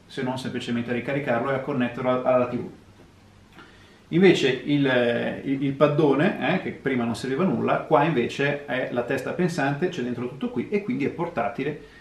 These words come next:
e si potrà giocare in giro. Cosa succederà? Lo vedremo prossimamente. Comunque, senz'altro, brava Nintendo per aver una volta di più creato qualcosa che mancava. Il mercato dirà se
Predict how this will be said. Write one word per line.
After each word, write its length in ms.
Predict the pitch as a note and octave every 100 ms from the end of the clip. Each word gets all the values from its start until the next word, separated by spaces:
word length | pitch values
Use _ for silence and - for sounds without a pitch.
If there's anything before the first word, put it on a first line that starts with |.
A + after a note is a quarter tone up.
| -
e 80 | F#3+
si 120 | G3
potrà 220 | C3+ A#2
giocare 300 | A#2 A#2 A2+
in 80 | A2+
giro. 400 | A2 - - - - - - - - - - - - - - -
Cosa 200 | E3 D3
succederà? 600 | - E3 E3+ A3+ - -
Lo 100 | C#3+
vedremo 340 | C3+ C#3+ C#3+
prossimamente. 800 | - C#3+ - F#3 G#3 A3+ A3+ B3
Comunque, 380 | - E3 C#3 B2+
senz'altro, 680 | A#2 C#3 D3 C3 - A2+ -
brava 280 | - D3 C#3+
Nintendo 440 | C3 A#2 C3 A#2
per 160 | A2+ A#2
aver 580 | A#2 B2 B2 A#2 A#2+ -
una 160 | B2 B2+
volta 300 | C#3 C#3+ B2
di 80 |
più 380 | A#2+ C3+ B2 A#2+
creato 400 | - C3+ C3+ B2+
qualcosa 420 | A#2 A#2 C#3 B2+
che 120 | - D3
mancava. 560 | F3+ - A#2 A2 C3+
Il 100 | E3+
mercato 400 | C#3 B2 C3+ A#2+
dirà 280 | A#2 A#2+ A2+
se 420 | - C#3 A#2 -